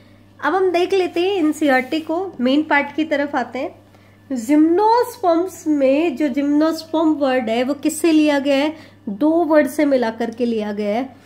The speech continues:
gymnos plus sperma। Gymnos का मतलब होता है naked और sperma का मतलब होता है seeds।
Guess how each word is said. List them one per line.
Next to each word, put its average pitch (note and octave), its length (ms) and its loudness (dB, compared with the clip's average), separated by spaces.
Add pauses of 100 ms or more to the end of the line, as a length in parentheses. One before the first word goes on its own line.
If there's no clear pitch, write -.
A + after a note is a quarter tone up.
(380)
gymnos C#4+ 880 2
plus C#4 380 0
sperma। G3+ 480 -6 (1000)
Gymnos D#4+ 800 4
का F#4 180 0
मतलब D#4 400 -2
होता C4 220 0
है D4 200 2
naked A#3+ 640 0 (2250)
और A3+ 120 -2
sperma D#4+ 640 0
का E4+ 100 0
मतलब D4 420 -2
होता A#3 220 -2
है B3+ 220 0 (960)
seeds। - 640 -4